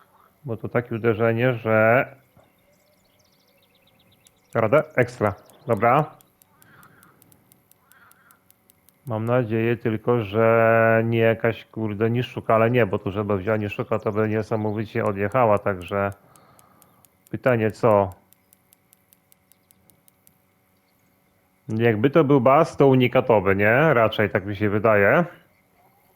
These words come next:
Mamy zestaw sześć kilogramów. Prawie że.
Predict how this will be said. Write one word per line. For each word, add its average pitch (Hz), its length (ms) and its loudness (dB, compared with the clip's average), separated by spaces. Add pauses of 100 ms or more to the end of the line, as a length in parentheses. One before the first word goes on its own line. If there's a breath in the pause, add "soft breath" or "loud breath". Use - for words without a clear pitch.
(480)
Mamy 107 280 -2
zestaw 113 360 -2
sześć - 240 -4
kilogramów. 110 720 2 (4000)
Prawie 101 400 -4
że. 113 340 -2